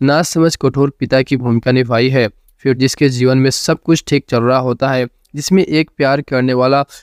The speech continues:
परिवार की अ, पूरी चीज़ें शामिल है जो कि उसकी दुनिया के केंद्र में है।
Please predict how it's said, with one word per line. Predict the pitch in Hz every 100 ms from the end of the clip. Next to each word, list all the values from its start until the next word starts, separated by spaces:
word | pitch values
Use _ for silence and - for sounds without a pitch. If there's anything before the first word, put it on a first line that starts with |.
| _
परिवार | 151 143 151 165
की | - 196 196 _ _ _ 135
अ, | 135
पूरी | - 165 190
चीज़ें | - 156
शामिल | 160 143 135 151
है | 151
जो | 147 139
कि | -
उसकी | 139 135 - 147
दुनिया | 131 127 135
के | 147 143
केंद्र | - 117 123
में | 127 131
है। | 117